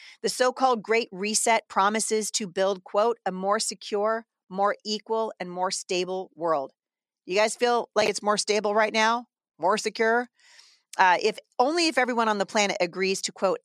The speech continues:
"act jointly and swiftly to revamp all aspects of our societies and economies, from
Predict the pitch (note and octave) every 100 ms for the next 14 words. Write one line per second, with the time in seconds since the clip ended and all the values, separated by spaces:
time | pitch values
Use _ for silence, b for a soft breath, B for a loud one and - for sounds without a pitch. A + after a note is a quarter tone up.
0 | F3 F3 - E3+ E3+ G3+ B3 B3 B3+ G#3+
1 | G#3 - F3 D#3+ - C#3 - B B B
2 | B F3 F3 D#3+ D#3 - - E3+ G#3 -
3 | G3 F#3+ - F#3+ F3+ D#3+ E3 F#3+ - E3+
4 | E3 E3+ F3 F3+ - D#3 C#3+ C#3 C3+ -
5 | _ - D#3+